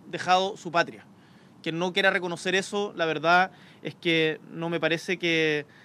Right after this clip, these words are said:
que haya mucho más que discutir al respecto. Y en esto yo quiero ser claro, Chile defiende los derechos humanos en Chile y en todo el mundo. Y por eso tenemos una posición tan clara.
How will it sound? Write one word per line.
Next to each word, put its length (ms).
que 60
haya 120
mucho 220
más 140
que 80
discutir 320
al 80
respecto. 420
Y 60
en 80
esto 460
yo 80
quiero 160
ser 160
claro, 220
Chile 260
defiende 380
los 140
derechos 280
humanos 520
en 180
Chile 360
y 60
en 120
todo 420
el 100
mundo. 320
Y 100
por 160
eso 220
tenemos 300
una 160
posición 320
tan 140
clara. 340